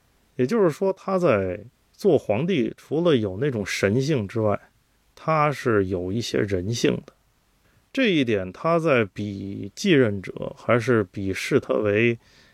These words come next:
呃，最大偶像的乾隆皇帝来说，他都是有他闪光的那一面儿，这个是很难得的。我们讲，雍正皇帝呢，这个人是一个不相信人的人，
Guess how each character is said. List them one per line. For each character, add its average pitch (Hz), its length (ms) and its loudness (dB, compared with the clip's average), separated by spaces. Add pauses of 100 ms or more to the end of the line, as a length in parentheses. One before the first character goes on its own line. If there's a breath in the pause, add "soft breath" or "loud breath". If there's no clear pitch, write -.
(240 soft breath)
呃， 101 240 -2
最 143 180 2
大 123 220 0
偶 98 160 -6
像 113 280 0
的 95 120 -10
乾 117 260 -2
隆 120 160 0
皇 95 220 -4
帝 107 240 0 (320)
来 98 180 -2
说， 98 380 2 (400)
他 120 280 -2 (140)
都 151 180 0
是 120 200 -2
有 98 180 -6
他 110 320 2 (240)
闪 98 320 -6
光 135 240 4
的 113 80 0
那 92 120 -4
一 87 80 -12
面 101 180 -12
儿， - 60 -20 (420)
这 160 260 2
个 104 160 -2
是 95 540 -4
很 95 240 -4
难 131 260 -2
得 110 260 0
的。 104 120 0
我 - 160 -4
们 117 160 -10
讲， - 180 -10 (560)
雍 254 240 -2
正 196 220 2
皇 110 260 -4
帝 120 200 2
呢， 98 280 -2 (540)
这 226 160 -4
个 160 100 2
人 147 240 2
是 180 240 -2
一 175 80 -4
个 180 80 -2
不 - 140 -2
相 180 260 0
信 139 180 0
人 95 200 -6
的 127 100 2
人， - 180 -6